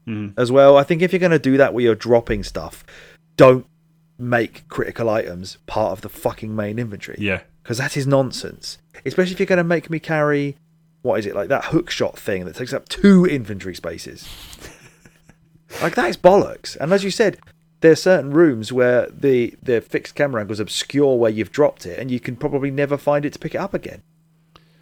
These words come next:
Speaker 1: And then you've,
Speaker 2: It's, um,
Speaker 1: if you're trying to
Speaker 2: awful.
Speaker 1: pass, you know, there's a bit where you're trying to sort of join statues together, and then if your, your mate's got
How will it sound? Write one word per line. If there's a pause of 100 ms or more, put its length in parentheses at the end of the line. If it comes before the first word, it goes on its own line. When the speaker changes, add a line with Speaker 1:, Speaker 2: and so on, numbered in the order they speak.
(400)
Speaker 1:
And
then
you've,
Speaker 2:
It's,
um,
Speaker 1:
if
you're
trying
to
Speaker 2:
awful.
Speaker 1:
pass,
you
know,
there's
a
bit
where
you're
trying
to
sort
of (240)
join
statues
together, (220)
and
then
if
your,
your
mate's
got